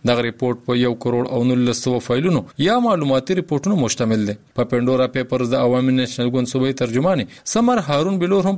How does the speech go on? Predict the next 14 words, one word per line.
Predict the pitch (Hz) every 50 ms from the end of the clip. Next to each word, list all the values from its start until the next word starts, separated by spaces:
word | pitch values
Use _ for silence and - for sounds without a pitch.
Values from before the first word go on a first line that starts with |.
| - 151
په | -
خپل | - 180 185 180 -
ټویټر | 143 127 170 175 165 156 127
لیکلي، | 113 - 185 180 139 101 - - - - 151
په | 156 165
ریپورت | 165 - 233 233 220 233
کې | 220 196
د | 170 143
وفاقي | - - 143 135 - 196 202 196
وزیرانو | 170 131 127 127 143 165 165 147 131 120
نومونه | 123 147 165 165 139 107
خو | 107 98 - -
شته | 165 170 147
دي، | 113